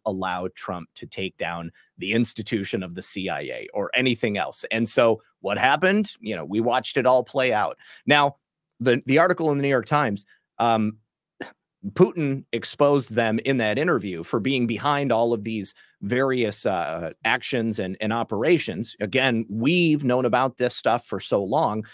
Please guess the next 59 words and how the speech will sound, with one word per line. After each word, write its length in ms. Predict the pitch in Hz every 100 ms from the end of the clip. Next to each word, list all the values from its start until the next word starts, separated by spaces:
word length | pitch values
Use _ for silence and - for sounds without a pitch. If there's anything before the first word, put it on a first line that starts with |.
| - _
but 100 | 127
I 60 | 127
think 220 | 175 143
for 80 | 127
a 60 |
lot 200 | 113 151
of 60 | 175
people, 480 | 151 175 127 120 -
you 80 | 127
know, 80 | 110
this 180 | 143
was 120 | 143 120
the 80 |
first 280 | 123 151 131
time 360 | 156 170 135 104 - _
they're 120 | 135
like, 220 | 123 110 - _
"What? 360 | - 202 226 - _
What? 420 | - 151 - 233 - _ -
The 80 | 117
C 220 | - 165
I 140 | 175
A 180 | 165 160
has 120 | 180
been 160 | 90 139
doing 360 | - 156 120 101
this? 340 | 127 240 - -
Oh 120 | 208
my 180 | 202 120
God." 160 | 143 113
You're 100 | 139
like, 140 | 135
"I, 120 | 156 160
I 60 |
thought 200 | 156 202
they 100 | -
were 120 | 123 123
just, 240 | 151 151
like, 140 | 160
spying. 560 | - - 202 254 196 110
They 100 | 120
were 140 | 135
just, 260 | 143 185 -
like, 180 | 147 147
trying 300 | - 135 175
to 60 |
get 180 | 139 160
our 80 | 180
guys 380 | 143 196 202 214
out 140 | 262
of 80 | 196
there." 160 | 123 104 - - - _ _ -
And 180 | 160
so 200 | 147 175
now 340 | 160 165 190 196
they 180 | 151 151
write 280 | 143 147
this 180 | 143 -
article 540 | 180 226 180 90 82